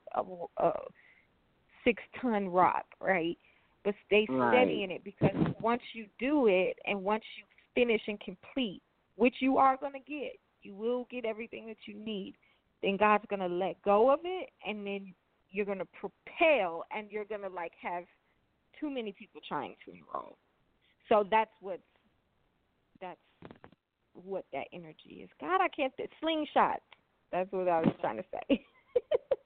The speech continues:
Speaker 2: Okay.
Speaker 1: Slingshot. So it's gonna feel like, it's gonna feel like that in the pullback and the release. Um, in terms of love, uh, are you in a relationship right now?
Speaker 2: Well,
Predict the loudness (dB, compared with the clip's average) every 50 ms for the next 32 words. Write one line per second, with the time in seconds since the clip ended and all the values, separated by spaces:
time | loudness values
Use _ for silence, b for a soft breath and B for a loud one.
0 | _ -6 0 4 4 4 4 2 -2 -6 -6 -2 0 2 4 4 2 2 -2 -8
1 | -12 -14 -16 -12 _ -8 -8 -8 -10 -12 _ -8 -6 -4 -2 -2 -4 -4 -4 -8
2 | -16 -20 -20 _ _ -20 -20 _ _ _ -6 -6 -6 -8 _ -4 -2 0 0 0
3 | -2 -4 -6 -6 -6 -6 -6 -10 -12 -14 -18 -16 -6 -4 -4 -2 -2 -4 -4 -6
4 | -6 -6 -8 -12 -14 -12 -14 -14 -16 -16 _ -20 -20 -20 -20 -20 _ _ _ _
5 | b b b b b b b b b b b 2 4 6 6 4 4 2 -2 -6
6 | -16 -20 _ _ _ _ _ _ _ _ _ _ _ _ _ _ _ -20 -20 -20
7 | _ _ _ -16 -10 -10 -8 -4 -2 -2 -2 0 -2 -4 -4 -4 -2 2 4 6
8 | 6 6 6 6 4 2 0 -2 -10 -10 -6 -4 -2 -2 0 2 2 2 2 0
9 | -2 -4 -4 -2 -2 -2 -2 -2 -4 -6 -8 -16 -18 -12 -10 -8 -4 -2 -2 -2
10 | -2 -2 -4 -6 -6 -10 _ _ _ _ _ _ _ _ _ _ _ _ _ _
11 | _ _ _ _ _ _ _ _ _ _ -4 -2 0 0 0 -2 -4